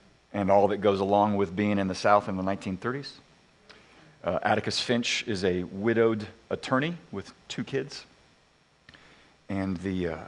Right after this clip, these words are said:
emotional apex of the story, of the plot, is that a black man has been charged with a crime he has not committed. And now he is on trial for that charge.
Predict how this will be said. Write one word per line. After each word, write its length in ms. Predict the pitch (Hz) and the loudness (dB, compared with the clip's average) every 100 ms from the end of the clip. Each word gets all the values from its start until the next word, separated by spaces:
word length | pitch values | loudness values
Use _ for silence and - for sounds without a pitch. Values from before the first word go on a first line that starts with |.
| - | -4
emotional 720 | 101 117 131 135 123 107 98 - - _ - | 0 2 0 2 2 2 0 -10 -20 _ 0
apex 500 | 123 131 135 - - - | 0 2 0 0 -6 0
of 240 | 107 98 | 0 2
the 180 | 101 98 - - - | 0 0 -6 -20 -16
story, 440 | - - 123 123 | -6 2 4 4
of 120 | 117 90 | 4 0
the 60 | |
plot, 400 | - - 113 120 | 2 6 6 4
is 160 | 104 90 | -4 -4
that 140 | 95 | 0
a 40 | 87 | 2
black 280 | 110 104 117 | 2 2 2
man 200 | 113 110 | 2 0
has 140 | 101 | -2
been 140 | 95 | -4
charged 480 | 95 107 107 107 - - | -2 2 2 0 -10 -12
with 160 | 104 | -10
a 40 | 90 | -8
crime 380 | - 107 110 | 0 2 2
he 100 | 104 | 0
has 160 | 98 90 | -2 -2
not 280 | 92 98 - | 0 0 -2
committed. 380 | 107 98 123 - - _ _ _ _ _ _ _ - | -4 -4 -6 -10 -20 _ _ _ _ _ _ _ -10
And 120 | 92 | -6
now 220 | 90 95 | -2 -2
he 80 | 98 | 0
is 100 | 98 | 0
on 200 | 95 92 | 0 -2
trial 480 | - 104 95 120 127 - _ _ | 2 6 6 4 -4 -12 _ _
for 120 | - | 0
that 320 | 110 113 - - - _ - | 4 6 4 -6 -20 _ -10
charge. 500 | - 117 139 - | 0 0 0 -6